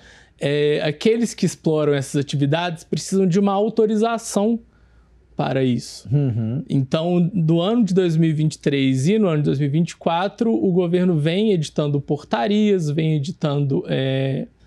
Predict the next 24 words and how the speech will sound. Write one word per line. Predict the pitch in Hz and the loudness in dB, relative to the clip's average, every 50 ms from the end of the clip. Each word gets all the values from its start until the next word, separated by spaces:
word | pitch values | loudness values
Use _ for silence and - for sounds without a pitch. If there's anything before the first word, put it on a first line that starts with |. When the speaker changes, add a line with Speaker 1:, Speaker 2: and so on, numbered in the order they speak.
| _ _ - - _ - | _ _ -20 -12 _ -2
Speaker 1:
normas, | 180 170 170 175 196 196 208 220 226 226 220 - - - - _ _ _ _ _ _ _ | 0 0 2 2 2 2 2 2 2 0 0 -4 -8 -16 -20 _ _ _ _ _ _ _
se | - - - - - - 311 | -16 -12 -10 -2 0 0 0
preparando | 302 294 269 262 214 - 240 214 196 196 196 208 214 214 | 2 0 -2 -2 -2 -2 -2 0 0 0 2 2 2 2
exatamente | 214 185 202 208 208 - 196 190 185 180 185 202 202 - - 240 233 | 2 2 2 0 0 -2 -2 0 0 2 2 2 2 0 0 -2 -2
para, | 202 - - - 185 180 180 185 190 202 208 214 214 208 202 190 180 175 180 185 - - - - - - - _ _ _ _ | -2 -2 -2 -2 -2 0 0 0 0 0 0 2 2 2 0 0 0 0 -2 -2 -2 -4 -6 -8 -10 -14 -18 _ _ _ _
para | - 175 160 165 165 175 180 185 185 175 170 170 165 - - - - 254 277 277 - _ _ - | -4 -2 -2 0 0 0 0 2 2 2 0 0 -2 -2 -4 -8 -10 -14 -18 -20 -20 _ _ -4
legalizar, | 190 165 165 185 208 226 208 240 240 233 240 226 190 185 180 190 208 196 - | -2 0 2 2 2 2 2 0 2 2 2 2 2 2 0 -2 -4 -2 -2
criar | - 202 190 190 196 202 | 0 0 0 0 0 0
um | 202 208 | 2 2
ambiente | 202 190 175 190 196 208 202 - - | 2 2 2 2 2 2 0 0 0
legalizado | 190 190 190 202 220 214 240 233 226 233 196 175 165 156 160 170 170 170 190 190 - _ _ _ _ _ _ | 0 2 2 2 2 2 0 0 0 0 2 2 2 0 0 0 0 -2 -2 -4 -6 _ _ _ _ _ _
para | - 156 156 160 165 | -2 0 0 0 0
esses | 165 170 160 - - 190 165 | 0 0 0 0 0 0 2
jogos | 143 143 147 147 147 151 160 165 156 | 2 2 2 2 2 0 0 0 0
a | 165 160 | 0 0
partir | - - 160 151 - - - 156 | -2 -4 -4 -4 -6 -4 -2 0
de | 147 143 151 | 0 2 2
dois | 151 156 156 143 | 2 0 0 0
mil | 143 147 147 | 0 0 0
e | |
vinte | 143 143 151 160 | 0 0 -2 -2
e | 160 | -4
cinco. | - - - 170 - - - _ - 98 | -6 -8 -6 -6 -6 -6 -8 _ -4 -2
Speaker 2:
Uhum. | 139 143 131 117 107 117 117 120 | 0 0 0 0 -2 -4 -4 -6